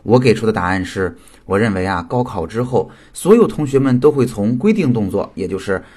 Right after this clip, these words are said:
考察一样的内容，大家比拼一个先后顺序，变成自选动作。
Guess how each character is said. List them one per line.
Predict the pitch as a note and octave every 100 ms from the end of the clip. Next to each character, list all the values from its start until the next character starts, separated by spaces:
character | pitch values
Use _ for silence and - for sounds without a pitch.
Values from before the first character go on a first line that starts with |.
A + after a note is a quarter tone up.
| -
考 | -
察 | F#2 G2+
一 | G2+
样 | D3 E3+
的 |
内 | C3+ B2
容， | G#2 G#2+
大 | G#2+
家 | A2
比 | A2 E2+
拼 | - A2+
一 | G#2+
个 | G#2+ G2+
先 | G2 B2+
后 | B2+ C3
顺 | D#3+ G2
序， | - E2+ - _ _
变 | D3 G2+
成 | - F#2 G2+
自 | G#2
选 | G2 F2 D#2+
动 | F#2 D#2
作。 | E2